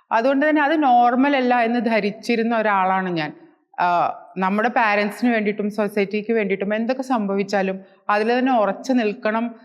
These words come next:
എന്ന് വിചാരിച്ച് ഒരുപാട് ഡാമേജ് ഞാൻ എനിക്കും എൻ്റെ കുഞ്ഞിനും വരുത്തിയിട്ടുണ്ടായിരുന്നു അവിടെ, ആ, നിന്ന ആ ഒരു കാലം. ഒരു, ഉം, ഒരു മെട്രോയിൽ ജീവിക്കുമ്പോൾ, ഇന്ത്യയിലെ ഏറ്റവും വലിയൊരു മെട്രോയിൽ ജീവിക്കുമ്പോഴും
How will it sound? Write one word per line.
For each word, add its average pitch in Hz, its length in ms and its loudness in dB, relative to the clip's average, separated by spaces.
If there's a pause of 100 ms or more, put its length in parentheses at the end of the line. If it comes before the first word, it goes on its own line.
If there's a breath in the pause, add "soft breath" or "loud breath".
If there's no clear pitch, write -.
(300 loud breath)
എന്ന് 220 300 0
വിചാരിച്ച് 208 840 0 (440)
ഒരുപാട് 269 420 2
ഡാമേജ് 233 720 2
ഞാൻ 240 220 0
എനിക്കും 226 720 -2 (240 loud breath)
എൻ്റെ 214 180 0
കുഞ്ഞിനും 233 480 0
വരുത്തിയിട്ടുണ്ടായിരുന്നു 170 1120 -2
അവിടെ, 185 520 0 (320)
ആ, 185 140 -2
നിന്ന 190 280 -2
ആ 190 160 2
ഒരു 185 280 0
കാലം. 156 320 0 (580 soft breath)
ഒരു, 262 640 2
ഉം, 196 320 -2
ഒരു 214 140 2
മെട്രോയിൽ 262 640 2
ജീവിക്കുമ്പോൾ, 220 500 0
ഇന്ത്യയിലെ 196 320 0
ഏറ്റവും 233 280 0
വലിയൊരു 240 260 0
മെട്രോയിൽ 226 400 -2
ജീവിക്കുമ്പോഴും 196 880 -2